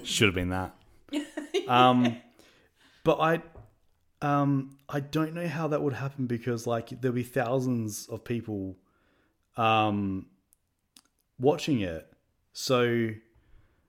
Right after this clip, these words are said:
Speaker 2: <laughs>
Speaker 1: what phone call are they listening to? Like, what moves? Like, I just don't get it. I'm gonna try and see if there's a YouTube.
Speaker 2: Yeah, 'cause multiple people can,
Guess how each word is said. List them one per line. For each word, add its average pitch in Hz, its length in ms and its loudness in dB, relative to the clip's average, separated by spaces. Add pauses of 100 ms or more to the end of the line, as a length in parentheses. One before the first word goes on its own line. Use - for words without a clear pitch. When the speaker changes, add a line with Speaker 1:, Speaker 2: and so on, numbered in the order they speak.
(800)
Speaker 2:
<laughs> 226 60 -2 (1040)
Speaker 1:
what 139 240 6
phone 143 300 2
call 135 240 4
are 123 60 6
they 120 60 4
listening 131 340 0
to? 107 180 -2
Like, 92 180 -2
what 123 140 2
moves? 120 320 2
Like, 117 240 -2
I 123 60 -2
just 120 160 -8
don't 131 140 -2
get 135 140 0
it. 117 140 -2
I'm 120 140 -4
gonna 139 180 -2
try 143 220 -2
and 120 100 -4
see - 120 -8
if 107 80 -8
there's 101 140 -8
a 101 40 -4
YouTube. 98 500 -8
Speaker 2:
Yeah, 403 140 -2
'cause 370 200 -4
multiple 285 380 -6
people 233 260 -6
can, 185 380 -6